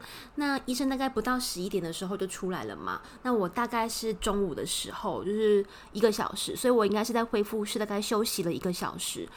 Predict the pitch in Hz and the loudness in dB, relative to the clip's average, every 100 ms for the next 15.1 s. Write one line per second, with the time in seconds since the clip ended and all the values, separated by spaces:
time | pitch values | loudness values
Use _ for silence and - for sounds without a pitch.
0 | - - 240 226 208 226 208 175 170 - | -16 -4 -2 0 0 0 0 -2 -4 -6
1 | 135 - 139 92 - - - 370 359 330 | -8 -6 -6 -6 -12 -16 -4 2 2 2
2 | - - - 170 202 208 320 330 269 220 | -4 -20 -8 0 6 6 6 4 4 6
3 | 247 233 262 220 180 202 247 160 - 220 | 6 6 6 4 2 2 2 2 0 0
4 | 180 202 202 226 175 202 226 175 208 254 | 0 0 0 2 0 0 0 0 0 -2
5 | 175 185 - 156 131 139 156 170 180 185 | -2 0 0 0 -2 -6 -4 -4 0 0
6 | 185 202 170 - - - - - 247 233 | 4 4 4 0 -18 -20 -6 2 4 4
7 | 262 233 190 156 151 156 220 196 185 170 | 2 0 -2 -2 -4 0 2 4 2 0
8 | - - - - 233 247 247 - 247 180 | -8 -20 -12 0 0 2 0 2 2 2
9 | 170 196 151 190 180 170 151 202 165 135 | 4 2 2 -2 -4 -4 -2 0 0 0
10 | 90 - 240 120 64 62 50 - - - | -6 0 4 4 2 -4 -6 -8 -14 -4
11 | - - - - 330 359 339 - - - | -2 -2 -10 0 6 8 6 0 -16 -4
12 | 190 269 330 320 285 - 185 180 - - | 2 4 6 4 4 2 0 0 0 2
13 | 226 208 208 - 196 196 202 208 156 - | 6 6 4 2 2 2 2 0 0 0
14 | - 190 156 151 175 202 233 165 - 196 | -2 2 2 2 -2 0 0 -2 0 -2